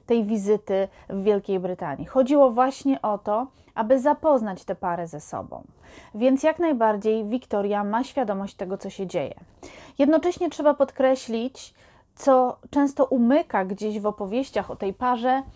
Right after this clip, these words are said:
iż nie była to miłość od pierwszego wejrzenia. To było małżeństwo od początku do końca aranżowane. Wiktoria doskonale wiedziała, czego się od niej oczekuje i zamierzała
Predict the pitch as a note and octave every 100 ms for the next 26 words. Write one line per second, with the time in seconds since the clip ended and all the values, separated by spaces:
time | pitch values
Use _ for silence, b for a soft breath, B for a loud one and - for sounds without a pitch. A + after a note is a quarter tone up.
0 | B B B - C#4+ - - C4 C#4+ C#4+
1 | C4+ B3+ A3+ A3 A3 G#3 G3 G3 F#3+ F#3
2 | E3 F3 E3+ E3+ E3 - - _ _ -
3 | D4 D4+ C#4+ A3 G3 G#3+ A3 - A3 G3+
4 | B3+ - D#4 C4+ A3+ - A#3 B3 G#3 F#3+
5 | F#3+ G3+ - G3 F#3 F#3 G3 F#3+ C#3+ C#3+
6 | - B B B B3+ - D4+ C#4+ C4 B3+
7 | - B3 B3+ A#3+ A3+ A#3 B3+ B3 A#3 G3+
8 | G3+ - F#3+ F#3+ F#3+ G3 - C#4+ A3+ G#3
9 | A3 A3+ A#3+ A#3+